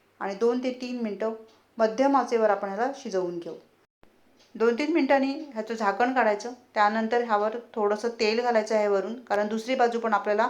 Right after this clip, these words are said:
चांगली क्रिस्पी तयार करून घ्यायची आहे आणि ह्याला उलट करून घ्यायचं आहे.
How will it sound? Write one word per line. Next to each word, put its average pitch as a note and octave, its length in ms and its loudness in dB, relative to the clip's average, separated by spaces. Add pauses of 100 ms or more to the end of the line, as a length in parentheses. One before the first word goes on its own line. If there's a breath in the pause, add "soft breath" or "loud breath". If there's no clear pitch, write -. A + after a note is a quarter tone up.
(420 loud breath)
चांगली G#3+ 260 2
क्रिस्पी A#3+ 380 -8
तयार G#3+ 220 4
करून G3+ 260 -2
घ्यायची F#3+ 300 0
आहे F#3+ 220 -4 (360 soft breath)
आणि F#3+ 140 -2
ह्याला A3+ 180 0
उलट A#3 300 4
करून G#3 260 0
घ्यायचं F3+ 280 -4
आहे. E3+ 200 -12